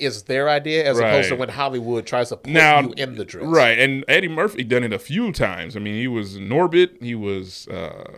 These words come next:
Speaker 2: Nutty Professor, he's dressing up as women.
Speaker 1: And they're all
Speaker 2: Uh,
Speaker 1: funny.
Speaker 2: they're funny, and it's a good time, but I think people, I, I feel like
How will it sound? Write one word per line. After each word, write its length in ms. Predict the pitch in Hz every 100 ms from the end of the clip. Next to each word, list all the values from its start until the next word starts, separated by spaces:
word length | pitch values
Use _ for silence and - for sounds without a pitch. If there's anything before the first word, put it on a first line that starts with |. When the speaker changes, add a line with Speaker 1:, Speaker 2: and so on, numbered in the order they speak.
| - 110
Speaker 2:
Nutty 160 | 117
Professor, 520 | 98 87 143 175 175
he's 120 | 156 151
dressing 200 | 160 160
up 100 | 156
as 60 | 151
women. 260 | 156 151 -
Speaker 1:
And 140 | 160
they're 120 | 190 196
all 100 | 190
Speaker 2:
Uh, 20 |
Speaker 1:
funny. 400 | 135 214 262 131
Speaker 2:
they're 180 | 202 220
funny, 400 | - 226 277 190
and 80 |
it's 140 | 202 165
a 40 |
good 220 | 135 208
time, 400 | - 208 285 240 156
but 200 | 151 120
I 140 | 139
think 260 | 190 180 -
people, 500 | 202 175 160 139 _ _
I, 140 | 139 -
I 40 | 147
feel 160 | 180
like 240 | 170 143